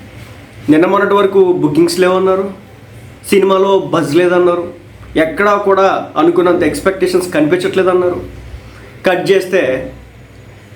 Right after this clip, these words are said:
రికార్డులు సృష్టిస్తా ఈ రోజున బుకింగ్స్ జరుపు-, తీసుకుంటున్నటువంటి పరిస్థితి.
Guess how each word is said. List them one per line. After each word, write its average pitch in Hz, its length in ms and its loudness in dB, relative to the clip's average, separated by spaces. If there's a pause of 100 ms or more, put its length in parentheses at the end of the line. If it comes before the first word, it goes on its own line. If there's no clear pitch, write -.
(160)
రికార్డులు 208 540 0
సృష్టిస్తా 180 640 0
ఈ 165 80 2
రోజున 165 260 0
బుకింగ్స్ 156 480 2
జరుపు-, 143 400 -2
తీసుకుంటున్నటువంటి 139 680 0
పరిస్థితి. 120 380 -4